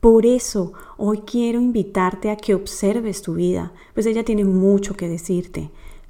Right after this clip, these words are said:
Luego, por supuesto, ejerce tu poder de decisión y hazlo en coherencia con lo que quieres. Con todo el material que descubras,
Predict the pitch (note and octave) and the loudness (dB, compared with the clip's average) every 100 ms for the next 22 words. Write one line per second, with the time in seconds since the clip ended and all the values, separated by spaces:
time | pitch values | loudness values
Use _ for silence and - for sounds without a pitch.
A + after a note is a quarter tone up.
0 | - F3+ G3 A#3+ F#3 D#3+ - E3 E3 - | -4 2 2 2 -2 -4 -6 -8 -8 -4
1 | D4 D#4+ - E3 - - - A3 G#3+ C#4 | -2 -4 -8 -10 -12 -16 -2 0 4 4
2 | D#4 D#4+ D#4+ G#3+ G3 B3+ C#4+ G3 F3 A3 | 2 0 2 2 2 2 0 -2 -4 -2
3 | G#3+ G3 - - - C4+ C#4 D#4 F4 C#4+ | 0 0 -6 -10 2 2 4 2 2 2
4 | G#3 G#3 A#3 - A3 G3+ F#3 E3+ E3 - | 2 2 0 -2 -2 0 0 -2 -6 -2
5 | F3 E3 D#3 - - - - - - C4 | -2 -2 -8 -18 -20 -20 -20 -4 4 6
6 | B3 C4 C4+ C#4 C#4 A3+ G3 F#3+ F#3+ G#3+ | 6 4 4 2 0 0 2 2 2 0
7 | G#3+ - - G#3 G#3 G#3+ G#3+ | -2 -2 2 4 4 2 -2